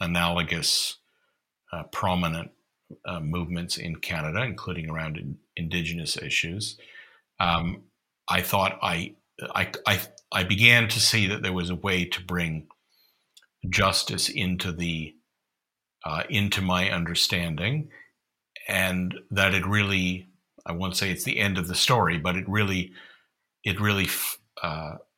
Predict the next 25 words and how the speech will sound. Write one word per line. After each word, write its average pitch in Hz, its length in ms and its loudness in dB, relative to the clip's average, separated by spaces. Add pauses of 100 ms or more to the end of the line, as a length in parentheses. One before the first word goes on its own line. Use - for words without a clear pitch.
(100)
fleshes 104 640 2
out 87 500 -2 (720)
the 85 160 -6
model 90 440 2
I 87 80 2
was 85 220 -2
using 107 480 0 (140)
to 101 100 -2
talk - 420 0 (160)
not 104 280 2
just - 240 0
about 90 280 0 (960)
contribution 104 640 2
and 90 140 -2
connection, 92 800 2
but 92 320 0
equitable 87 600 0
contribution 80 760 -6
and 69 120 -12
connection. - 500 -12 (1000)
And 113 160 6
in 127 100 4
all 160 340 6
of 120 140 4
this, 92 460 4